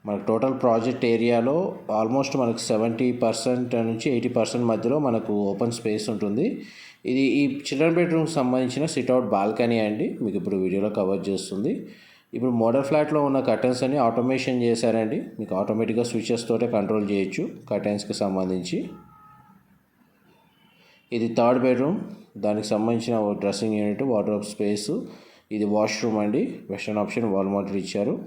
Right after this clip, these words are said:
గ్లాస్ పార్టీషన్తో షవర్ ఏరియా ప్రొవైడ్ చేశారు. బెడ్‌రూమ్ సైజ్ కవర్ చేస్తున్నాను. ఈ బెడ్‌రూమ్కి కూడా మనకు ఒక సిట్అవుట్ బాల్కనీ ప్రొవైడ్ చేశారు. చూడండి, సిట్అవుట్ బాల్కనీ.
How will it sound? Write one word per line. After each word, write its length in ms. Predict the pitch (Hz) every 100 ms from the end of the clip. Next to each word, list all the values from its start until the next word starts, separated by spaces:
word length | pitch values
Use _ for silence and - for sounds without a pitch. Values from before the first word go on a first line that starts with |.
| -
గ్లాస్ 260 | 101 101 98
పార్టీషన్తో 460 | 98 92 95 107 104
షవర్ 260 | 101 95 98
ఏరియా 160 | 98
ప్రొవైడ్ 300 | 95 95 95
చేశారు. 260 | 95 95 123
బెడ్‌రూమ్ 320 | 104 90 101 101
సైజ్ 260 | 104 101
కవర్ 280 | 104 95 95
చేస్తున్నాను. 560 | 95 92 - 95 98 160 - - - - - -
ఈ 120 | 120 127
బెడ్‌రూమ్కి 480 | 127 127 139 151 151
కూడా 200 | 147 151 240
మనకు 260 | 165 131
ఒక 120 | 120 110
సిట్అవుట్ 400 | 120 117 127 107
బాల్కనీ 420 | 101 104 117 120
ప్రొవైడ్ 360 | 117 104 107 104
చేశారు. 400 | 101 - 101 226 - - - _ _ _ _ _ _ _ _ _ _ _ _ _ _ _ _ _ _ _ _ _ -
చూడండి, 320 | 98 95 92
సిట్అవుట్ 380 | - 98 104 87
బాల్కనీ. 500 | 92 90 92 95